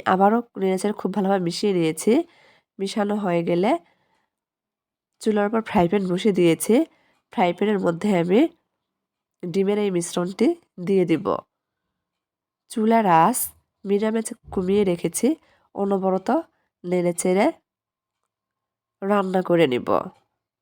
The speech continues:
অবশ্যই অনবরত নেড়েচেড়ে এই হালুয়াটা রান্না করে নিতে হবে, তা না হলে খুব সহজেই ডিমটা দলা পেকে যাবে।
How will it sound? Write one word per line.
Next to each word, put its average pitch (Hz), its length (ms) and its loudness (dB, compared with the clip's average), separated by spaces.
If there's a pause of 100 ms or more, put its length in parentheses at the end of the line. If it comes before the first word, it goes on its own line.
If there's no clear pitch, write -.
(1300)
অবশ্যই 240 560 2 (480)
অনবরত 202 460 0
নেড়েচেড়ে 202 560 0 (480)
এই 202 220 0 (640)
হালুয়াটা 190 520 0 (220)
রান্না 202 320 0
করে 170 240 0
নিতে 160 220 -2
হবে, 151 340 2 (760)
তা 196 100 -4
না 208 140 0
হলে 208 280 -2 (440)
খুব 226 200 -4
সহজেই 214 520 2 (360)
ডিমটা 185 480 0 (320)
দলা 196 260 0
পেকে 175 260 0
যাবে। 139 320 2